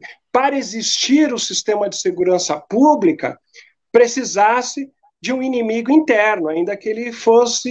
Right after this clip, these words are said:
imaginário. E isso, lamentavelmente, ainda está presente na formação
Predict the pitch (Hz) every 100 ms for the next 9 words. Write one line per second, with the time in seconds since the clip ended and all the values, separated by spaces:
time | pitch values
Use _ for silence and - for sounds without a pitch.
0 | 247 233 233 233 269 202 185 160 - _
1 | _ - 220 247 233 262 285 285 - 285
2 | - - 170 208 247 302 294 269 - 226
3 | 196 196 165 170 185 220 226 247 - _
4 | _ 208 214 202 196 214 233 233 233 -
5 | _ 185 175 214 - 233 202 139 160 170
6 | 208 - 214 196 190 208 269 277 254 240
7 | 220 190 156 - - 160 165 208 240